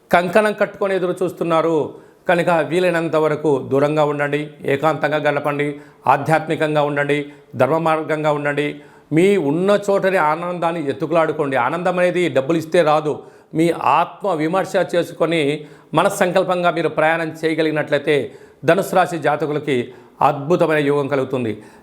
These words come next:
ఇలాంటి కాల సమయంలో ఆరవ స్థానంలో మూడు గ్రహాల సంచార స్థితి, పన్నెండు సంవత్సరాల తర్వాత గురువు చేత శుక్రుడు సంచారం చేయడం వలన మీరు ఎంత బరువు అయితే ఉంటారో అంత బరువు కలిగినటువంటి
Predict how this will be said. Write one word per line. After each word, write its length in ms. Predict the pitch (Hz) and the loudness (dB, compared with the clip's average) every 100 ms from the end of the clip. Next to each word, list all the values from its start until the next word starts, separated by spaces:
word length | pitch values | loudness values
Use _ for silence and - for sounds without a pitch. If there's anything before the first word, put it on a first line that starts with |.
| - | 2
ఇలాంటి 360 | 214 226 214 | 4 4 0
కాల 200 | 214 190 | -2 -2
సమయంలో 640 | 185 185 180 185 190 202 - | -2 -6 -6 -4 -2 -2 0
ఆరవ 320 | 143 170 196 | 0 2 0
స్థానంలో 580 | 196 196 190 185 190 202 | -2 -4 -4 -4 -2 -2
మూడు 240 | 175 175 | -2 -4
గ్రహాల 400 | 170 147 175 185 | -2 0 2 2
సంచార 400 | 185 160 156 180 | -2 -6 -2 -2
స్థితి, 500 | 180 185 180 185 185 - - _ - | -2 -4 -2 -2 -4 -14 -20 _ 0
పన్నెండు 400 | 151 185 214 214 | 2 4 4 4
సంవత్సరాల 340 | 208 208 196 | 2 0 0
తర్వాత 400 | 202 190 190 180 190 143 147 - - - | 0 0 0 2 0 0 -4 -10 -20 -4
గురువు 200 | 131 185 | 2 4
చేత 340 | 208 214 214 202 | 4 2 0 -2
శుక్రుడు 320 | 208 - 202 | -2 -2 0
సంచారం 440 | 196 180 185 180 | 0 -2 0 -2
చేయడం 380 | 175 175 160 160 | -2 0 0 0
వలన 460 | 160 151 147 147 127 - - - - | -2 0 0 -2 -4 -8 -20 -18 -2
మీరు 140 | 175 175 | 4 4
ఎంత 360 | 147 156 180 | 4 2 0
బరువు 300 | 190 180 180 | 0 2 0
అయితే 380 | 180 175 170 175 | 0 -2 -2 -2
ఉంటారో 680 | 170 165 156 160 165 165 143 | -2 0 0 2 2 0 -2
అంత 240 | 151 170 180 | -6 -2 0
బరువు 340 | 170 170 170 | 0 0 -2
కలిగినటువంటి 1200 | 165 165 160 165 156 160 151 147 185 147 135 - | -2 0 0 -2 -2 0 0 2 2 2 0 -6